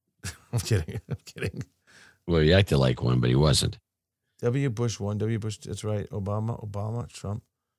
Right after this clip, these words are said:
Speaker 1: Huh. Yeah. No color issue there.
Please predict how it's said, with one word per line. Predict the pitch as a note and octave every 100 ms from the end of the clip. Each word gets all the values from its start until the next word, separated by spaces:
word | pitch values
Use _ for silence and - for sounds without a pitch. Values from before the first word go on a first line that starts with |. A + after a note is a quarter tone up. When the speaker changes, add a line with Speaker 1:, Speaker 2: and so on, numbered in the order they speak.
| _
Speaker 1:
Huh. | - C#4 - _ _ _ _ _ _ _ _ _ _ _ _ -
Yeah. | - A3+ B2 _ _ _ _ -
No | F#3+
color | - - A3+ G3+
issue | D#3+ C3+
there. | A2+ F#2 E2+